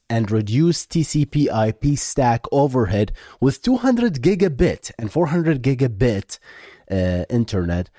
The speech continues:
uh, networking, to be specific, being hit within data center. So within the data center, we talked about this.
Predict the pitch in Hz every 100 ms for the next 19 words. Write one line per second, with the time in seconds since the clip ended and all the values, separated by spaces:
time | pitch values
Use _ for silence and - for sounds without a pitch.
0 | - - - 85 87 82 - - _ -
1 | 104 120 82 85 - 85 120 - 78 -
2 | 73 73 98 - - - 92 90 90 98
3 | 147 143 139 110 95 180 90 - - _
4 | - 104 101 98 101 104 - 139 87 -
5 | 98 101 123 123 262 269 214 147 175 175
6 | 151 170 160 131 92 98 101 208 - 160
7 | 131 92 -